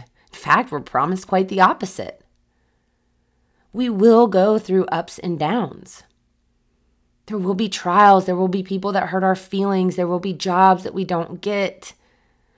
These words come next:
There will be illnesses that are out of our control. How much better will the ups be if you learn to take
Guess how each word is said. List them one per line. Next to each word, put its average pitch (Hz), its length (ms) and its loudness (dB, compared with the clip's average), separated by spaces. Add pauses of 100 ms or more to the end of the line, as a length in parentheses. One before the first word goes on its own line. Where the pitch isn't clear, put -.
(100)
There 185 120 -4
will 196 120 0
be 196 220 -6
illnesses 208 520 -2
that 185 100 -2
are 180 100 -2
out 185 200 -2
of 180 100 -2
our 180 100 -2
control. 190 920 -4 (1800)
How 226 220 0
much 285 320 -2
better 180 300 0
will 175 140 -2
the 170 180 -4
ups 220 320 -4
be 151 340 -10
if - 140 -14
you 185 100 -2
learn 170 260 -2
to 226 60 -10
take - 300 -14